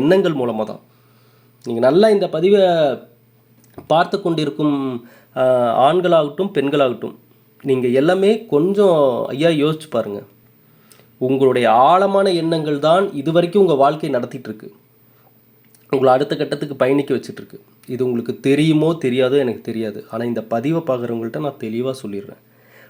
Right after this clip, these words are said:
உங்களுடைய ஆழமான எண்ணங்கள் தான் அடுத்து நீங்க எங்க பயணிக்க போறீங்கன்றத உங்களுக்கே தெரியாம உருவாக்கிட்டு இருக்கு உங்களுடைய பாதைகளை. நீங்க எந்தெந்த பாதைகளில் பயணிக்க வேண்டும் என்பதை உங்கள் ஆழ்மன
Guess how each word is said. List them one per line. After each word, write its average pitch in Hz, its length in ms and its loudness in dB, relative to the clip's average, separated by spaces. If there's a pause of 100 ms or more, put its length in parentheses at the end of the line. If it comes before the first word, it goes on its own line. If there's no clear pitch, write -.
(120)
உங்களுடைய 143 520 2 (180)
ஆழமான 170 480 4
எண்ணங்கள் 147 460 0
தான் 165 300 2 (260)
அடுத்து 147 360 -2
நீங்க 135 240 0 (140)
எங்க 180 260 6
பயணிக்க 165 440 0
போறீங்கன்றத 143 600 0 (140)
உங்களுக்கே 196 500 2
தெரியாம 165 480 0
உருவாக்கிட்டு 170 600 2
இருக்கு 135 220 -2 (200)
உங்களுடைய 120 460 -2
பாதைகளை. 110 520 0 (960)
நீங்க 120 240 -2
எந்தெந்த 147 560 2 (460)
பாதைகளில் 160 640 2
பயணிக்க 170 480 2
வேண்டும் 160 480 2
என்பதை 143 320 2
உங்கள் 147 260 0 (240)
ஆழ்மன 196 400 2